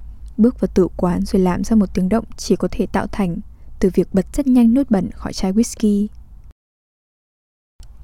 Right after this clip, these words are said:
Trong những tuần tiếp theo, tôi hỏi gã chiếc hộp ở đâu cả trăm lần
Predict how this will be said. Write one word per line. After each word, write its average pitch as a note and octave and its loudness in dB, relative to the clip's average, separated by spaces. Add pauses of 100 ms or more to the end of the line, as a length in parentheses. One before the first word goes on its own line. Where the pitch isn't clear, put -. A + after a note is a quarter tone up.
(140)
Trong F#3+ 0
những G3 -2
tuần - 2
tiếp - 2
theo, G#3 2 (460)
tôi G3 4
hỏi G3 -2
gã G#3+ 0
chiếc - 0
hộp - 0
ở G3 -2
đâu G#3 2
cả - -4
trăm A#3 2
lần F#3 4